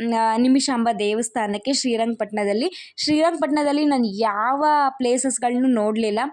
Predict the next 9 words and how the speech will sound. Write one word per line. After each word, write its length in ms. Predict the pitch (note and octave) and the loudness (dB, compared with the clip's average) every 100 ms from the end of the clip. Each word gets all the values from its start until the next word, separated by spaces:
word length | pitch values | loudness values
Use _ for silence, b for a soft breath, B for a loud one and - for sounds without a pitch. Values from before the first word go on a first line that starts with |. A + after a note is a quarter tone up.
| B B B | B B B
So 80 | D4 | 2
ಹಾಗಾಗಿ, 800 | C4 B3+ B3 C4 D4 C4+ G4 - | 2 2 -2 -2 0 2 2 2
ಆ, 180 | A#3 A#3 | 2 0
ಶ್ರೀರಂಗಪಟ್ಟಣದಲ್ಲಿ 800 | D#4 D#4+ D4+ C#4 B3 B3 A#3+ C#4 | 0 0 0 0 -2 -2 -2 -2
ಫಸ್ಟ್ 320 | C4 - C#4+ | -4 -2 2
ನಿಮಿಷಾಂಬ 460 | B3 A#3+ C4 A#3 A3 | 2 2 0 -2 -2
ದೇವಸ್ಥಾನ 420 | G#3 A3 - G#3+ G#3+ | -2 -2 -2 -2 0
ನೋಡ್ಕೊಂಡು 420 | G3+ G3 A3+ A3 | -2 -2 0 0
ಹೋಗೋಣ, 200 | F#3+ | 0